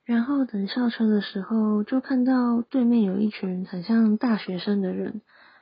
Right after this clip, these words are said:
然后就有一个男生突然跟他的朋友交头接耳的，一直往我这边看。我就想说他们两个到底在讲什么，没有想到的是，他后来就直接过马路走到我的面前跟我说，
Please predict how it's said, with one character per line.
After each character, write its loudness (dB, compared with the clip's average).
然 2
后 6
就 4
有 6
一 2
个 -2
男 -2
生 2
突 0
然 0
跟 0
他 0
的 2
朋 -4
友 -6
交 -2
头 -4
接 -6
耳 -2
的， -8
一 0
直 -2
往 -2
我 -4
这 -6
边 -2
看。 -8
我 0
就 6
想 0
说 0
他 -2
们 6
两 0
个 -6
到 -6
底 -2
在 -4
讲 -6
什 -12
么， -10
没 4
有 6
想 2
到 4
的 4
是， 2
他 -2
后 2
来 0
就 0
直 -8
接 2
过 2
马 -2
路 4
走 -4
到 2
我 0
的 -2
面 2
前 -6
跟 -2
我 -2
说， -6